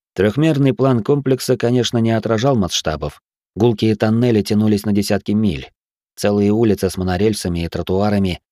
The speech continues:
производственные цеха, склады, жилые и административные здания. Даже на первом ярусе могла потеряться вся когорта сталкера. Тут можно было бродить бесконечно. Я осознал, какую колоссальную работу они провели,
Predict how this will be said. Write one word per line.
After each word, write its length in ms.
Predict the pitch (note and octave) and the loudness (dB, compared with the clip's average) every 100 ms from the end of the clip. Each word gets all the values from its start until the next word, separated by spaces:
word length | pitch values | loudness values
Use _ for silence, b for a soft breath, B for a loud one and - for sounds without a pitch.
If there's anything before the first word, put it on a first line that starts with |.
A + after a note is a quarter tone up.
| _ | _
производственные 760 | F2+ G2 F#2+ G#2+ - G2 F#2+ F2+ | -2 0 2 -2 0 -2 0 -2
цеха, 440 | - F2 G2 G2+ - _ | -4 -4 -2 -2 -6 _
склады, 560 | - - E2+ F#2 G2 F2 _ _ _ - | -10 -6 -4 -2 -2 -4 _ _ _ -4
жилые 440 | F#2+ A#2+ C3 A#2+ | 0 2 4 2
и 180 | B2 A#2+ | 0 -2
административные 920 | G#2+ G#2+ G#2+ G2+ G2+ G#2 G2 F#2+ F#2+ | 0 0 0 0 -4 -2 0 0 -2
здания. 520 | F2+ D#2+ C#2+ C2+ - _ _ _ _ _ - | -2 -4 -6 -10 -12 _ _ _ _ _ -6
Даже 240 | F2+ F2 | -4 -2
на 120 | F#2 | -2
первом 320 | F2 G2 G2+ | 0 0 2
ярусе 420 | G2 A2 F#2+ - F2+ | 2 2 0 -2 -4
могла 300 | F2 F2+ F2 | -2 -2 -2
потеряться 480 | F2+ F#2 F2+ - | -2 0 -2 -4
вся 200 | F2 F#2 | -4 -4
когорта 420 | F2 F2 F#2 - F2+ | -4 -2 -2 -2 -4
сталкера. 540 | - D#2+ - D2+ - _ _ _ _ - | -2 -4 -4 -8 -8 _ _ _ _ -4
Тут 200 | C#3+ C3 | -2 0
можно 360 | B2 C3 B2 A#2 | 0 2 2 2
было 220 | A#2+ A#2+ | 2 2
бродить 320 | A2+ G#2+ G#2+ | 0 0 2
бесконечно. 760 | G2+ G2 G2+ G2 D2 - - - _ _ _ _ _ - | 0 -2 -4 -4 -6 -10 -12 -16 _ _ _ _ _ -8
Я 300 | D#2+ E2 E2 | -4 -2 -4
осознал, 500 | F2 F2 G#2 A2+ F2 | -2 -2 0 0 0
какую 380 | D#2 - F2 F2 | -4 -2 -2 0
колоссальную 680 | F2+ F2+ - G2+ F#2+ F#2+ F#2+ | 0 0 0 0 2 0 0
работу 400 | F2+ G#2+ G#2+ E2+ | 0 0 -2 -4
они 180 | D#2+ | -6
провели, 500 | D#2 D#2+ D#2+ D2+ C#2 | -6 -6 -6 -6 -10